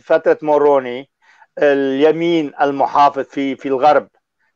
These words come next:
آه، كسب، اكت-، كسب قوة و-، وصعدت أسهمه، وحزب ال-، ال-، ال-، التقدميين المحافظين، آه، ق-، ق-، قلت شعبيته كثيرًا، ومن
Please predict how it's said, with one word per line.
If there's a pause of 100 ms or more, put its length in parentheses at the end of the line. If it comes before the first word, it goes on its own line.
(160)
آه،
كسب،
اكت-،
كسب
قوة
و-،
وصعدت
أسهمه،
وحزب
ال-،
ال-،
ال-، (440)
التقدميين
المحافظين، (540)
آه،
ق-،
ق-، (180)
قلت
شعبيته
كثيرًا، (380)
ومن